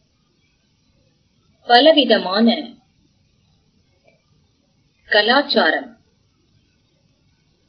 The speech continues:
பலவிதமான பழக்க வழக்கங்கள் உடையவர்கள். அவர்கள் எல்லோரையும்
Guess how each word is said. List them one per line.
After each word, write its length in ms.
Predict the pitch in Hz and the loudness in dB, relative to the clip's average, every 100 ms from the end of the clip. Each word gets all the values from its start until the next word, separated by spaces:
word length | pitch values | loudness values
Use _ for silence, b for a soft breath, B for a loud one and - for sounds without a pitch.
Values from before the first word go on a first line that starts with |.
| _ _ _ _ | _ _ _ _
பலவிதமான 800 | - 233 294 285 226 180 175 202 208 147 - _ _ _ _ _ _ _ _ _ _ _ _ _ _ _ _ _ _ | -2 2 2 2 0 -2 -4 -6 -6 -10 -16 _ _ _ _ _ _ _ _ _ _ _ _ _ _ _ _ _ _
பழக்க 600 | 208 202 214 277 277 277 240 | -4 -2 -2 -4 -4 -8 -2
வழக்கங்கள் 760 | 180 180 233 226 196 170 156 139 - _ _ _ _ _ _ _ _ _ _ _ _ _ _ _ _ _ _ _ _ | 0 2 0 -2 -6 -4 -8 -8 -18 _ _ _ _ _ _ _ _ _ _ _ _ _ _ _ _ _ _ _ _
உடையவர்கள். 760 | 185 220 240 214 175 - 127 - _ _ _ _ _ - _ _ _ _ _ _ _ _ _ _ _ _ _ _ _ _ _ - | -4 0 2 2 -2 -8 -14 -14 _ _ _ _ _ -20 _ _ _ _ _ _ _ _ _ _ _ _ _ _ _ _ _ 0
அவர்கள் 520 | 226 240 240 233 214 - _ _ _ _ _ _ _ _ 214 226 | 4 6 4 4 0 -4 _ _ _ _ _ _ _ _ -4 -2
எல்லோரையும் 600 | 233 269 294 254 185 | 2 4 4 2 -4